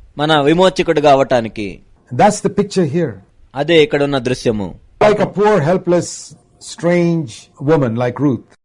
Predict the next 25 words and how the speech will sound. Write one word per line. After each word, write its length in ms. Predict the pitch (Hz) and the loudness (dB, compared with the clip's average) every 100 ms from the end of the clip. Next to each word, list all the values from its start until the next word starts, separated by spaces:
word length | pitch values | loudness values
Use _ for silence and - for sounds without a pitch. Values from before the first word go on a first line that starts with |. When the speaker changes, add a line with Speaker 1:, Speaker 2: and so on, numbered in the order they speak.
| _ 135 | _ -4
Speaker 1:
మనము 420 | 147 143 131 120 | -2 -2 -4 -2
రూతు 280 | 151 170 170 | 0 2 4
వలె 420 | 156 147 156 190 - - | 6 6 4 0 -10 -6
బేదలముగా, 560 | 127 156 160 151 147 147 | 0 4 4 2 2 2
నిస్సహాయులముగా, 840 | 139 127 156 151 151 147 139 135 143 - _ | 0 -4 -2 4 4 2 0 0 0 -4 _
క్రొత్తవారిగా 580 | 147 147 165 156 143 143 | -4 0 4 4 4 2
ఉన్నాం. 280 | 127 120 98 95 - _ _ _ 147 | 2 -4 -6 -10 -20 _ _ _ -2
Speaker 2:
From 140 | 143 143 | 0 0
a 20 | 143 | 0
nation 280 | 165 - 165 143 | 0 0 -2 -2
that's 200 | 139 - - 147 135 | -6 -10 -20 -10 -4
lived 160 | 151 131 | -2 -2
in 60 | 127 - | -4 -6
sin. 160 | 143 113 92 _ - | -8 -8 -12 _ 0
Speaker 1:
పాపంలో 400 | 165 180 170 160 | 2 2 2 2
జీవించిన 520 | 143 151 143 143 135 | 2 -2 -4 -4 -4
దేశము 420 | 123 143 147 143 | 0 0 2 -2
నుండి. 320 | 131 120 117 104 78 _ _ - | -4 -4 -4 -4 -8 _ _ -2
Speaker 2:
Worshiping 340 | 185 180 165 156 | 0 2 0 2
various 300 | 165 165 147 131 131 | 2 2 0 -4 -6
idols. 260 | 135 107 - - - _ _ 123 | -6 -8 -14 -20 -20 _ _ -6
Speaker 1:
విగ్రహములను 500 | 147 165 160 151 131 | 0 0 2 -2 2
ఆరాధిస్తూ. 580 | 147 156 147 - 156 151 - _ _ _ 117 117 165 | 4 2 0 -4 -4 -4 -10 _ _ _ -10 0 0
Speaker 2:
Rich, 200 | 170 - - 156 | 0 -6 -6 -6
upright 360 | 156 147 147 | -2 -2 -4